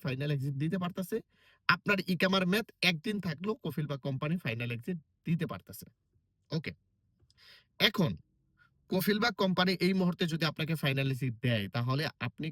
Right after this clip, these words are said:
কত দিনের সময় পাবেন সৌদি আরবে স্টে করার? এটা খুবই গুরুত্বপূর্ণ একটা প্রশ্ন। ধরেন, আপনার ইকামার মেয়াদ ছয় মাস আছে। কত মাস? ছয় মাস বা একশো আশি দিন আমরা বলতে পারি।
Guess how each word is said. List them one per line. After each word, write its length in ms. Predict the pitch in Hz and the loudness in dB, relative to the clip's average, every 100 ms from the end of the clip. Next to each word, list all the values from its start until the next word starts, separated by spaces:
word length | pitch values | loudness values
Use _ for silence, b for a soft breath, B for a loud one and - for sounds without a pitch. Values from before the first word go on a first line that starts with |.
| - - | -10 -8
কত 180 | 175 175 190 156 | -6 -2 -2 -2
দিনের 260 | 139 143 143 - | -2 -2 -4 -6
সময় 300 | - 147 165 143 | -2 0 0 -2
পাবেন 220 | 117 160 180 | -2 -2 -2
সৌদি 260 | - 135 131 | -2 0 2
আরবে 200 | 131 139 135 147 | 0 0 -2 -4
স্টে 280 | - - 156 160 123 | -6 -6 0 0 -2
করার? 240 | 95 - - _ _ _ _ - | -6 -8 -20 _ _ _ _ -8
এটা 180 | 190 208 - | -2 -2 0
খুবই 200 | 180 180 139 | 2 2 2
গুরুত্বপূর্ণ 400 | 165 - 143 120 | -2 -4 -6 -6
একটা 120 | - 98 | -6 -8
প্রশ্ন। 220 | 104 - - - _ _ _ _ _ b b b b b | -8 -12 -14 -20 _ _ _ _ _ b b b b b
ধরেন, 340 | - 196 208 196 - _ _ - | 2 4 4 0 -8 _ _ 0
আপনার 340 | 165 - 202 202 190 | 0 2 2 2 0
ইকামার 320 | 170 180 175 139 | 0 2 2 2
মেয়াদ 220 | 113 110 139 _ _ _ _ - | 0 -2 -4 _ _ _ _ -10
ছয় 300 | - 202 208 165 | -2 0 0 0
মাস 140 | 123 110 | -2 -4
আছে। 120 | 95 92 | -12 -10
কত 120 | 180 185 143 | -8 -6 -6
মাস? 120 | 98 - _ _ _ | -6 -12 _ _ _
ছয় 300 | - 160 139 101 | -6 -4 -4 -6
মাস 120 | - - _ _ _ _ _ _ - | -12 -20 _ _ _ _ _ _ -4
বা 160 | 156 208 - 180 | 2 2 4 2
একশো 180 | - 175 147 | 4 2 2
আশি 200 | 151 170 143 | 2 -2 -2
দিন 100 | 127 | -4
আমরা 140 | 107 110 104 | -4 -6 -6
বলতে 160 | 95 98 | -8 -10
পারি। 120 | 92 | -12